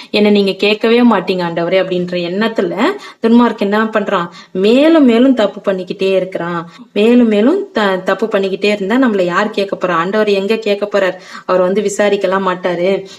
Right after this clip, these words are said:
அவரு ஏன் நம்ம, நம்மளெல்லாம் விசாரிக்க மாட்டாருன்னு சொல்லி இருதயத்துல துன்மார்க்கன் வந்து சொல்லி கொடுக்கிறான்.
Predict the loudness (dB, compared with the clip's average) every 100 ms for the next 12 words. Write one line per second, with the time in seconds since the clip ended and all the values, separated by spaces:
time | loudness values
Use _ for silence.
0 | _ -2 2 2 2 2 2 0 -2 0
1 | 0 -2 -4 -2 0 0 -2 -2 -2 -2
2 | -4 -6 -6 -4 -4 -4 0 0 0 -10
3 | -10 -2 2 4 4 2 0 0 2 2
4 | 2 2 0 -2 -4 -4 -2 -2 -2 -2
5 | -4 -6 -8 -6 -6